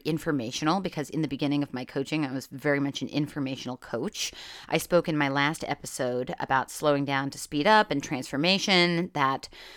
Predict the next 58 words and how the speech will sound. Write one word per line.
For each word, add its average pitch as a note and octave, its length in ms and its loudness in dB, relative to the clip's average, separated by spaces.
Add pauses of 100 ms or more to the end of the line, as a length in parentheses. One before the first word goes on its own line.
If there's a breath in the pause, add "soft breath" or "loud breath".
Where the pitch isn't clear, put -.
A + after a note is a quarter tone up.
(440 loud breath)
I D#3+ 120 10
have F3 160 6
come G3 180 2
to E3+ 160 2
understand D#3 880 2
that D3 320 6
a D3+ 100 4
lot D3+ 280 6
more D3+ 260 4
is C#3+ 160 -4
required E3 960 4 (440 soft breath)
to D#3+ 200 0
help E3+ 240 2
facilitate C#3+ 720 0
transformation C#3 680 -2
in C#3 140 0
other B2+ 160 -8
humans. F#3+ 640 2 (460 soft breath)
And D3 460 6
I A#3+ 120 10
always G#4+ 220 12
kinda A#3+ 180 8
had F#3+ 400 4
the D#3 140 2
knowledge F3 420 6
of D3+ 120 -4
that C3 280 0
with D3 460 -2
my C#3 420 0
early D#3 260 2
exploration C#3 600 2
of B2+ 80 -6
the B2+ 80 -6
subconscious C#3 680 -2
when C3+ 80 0
I C#3 60 0
stopped C3+ 240 -2
drinking, D3+ 460 -2
because - 280 -8
all C#3 220 6
of D#3 140 -2
the C3 80 -2
texts - 420 -2
that D3 140 2
I D3 80 0
read C#3 320 0
dealt C3 200 0
with C3+ 100 -8
the C#3+ 80 -8
subconscious C3+ 600 -6
mind. C3 300 -6
That C#3 100 -2
was - 120 -10
kind D3 120 -4
of C3+ 60 -6
my C3+ 100 -4
gateway C#3 520 -2
in. C3+ 400 -4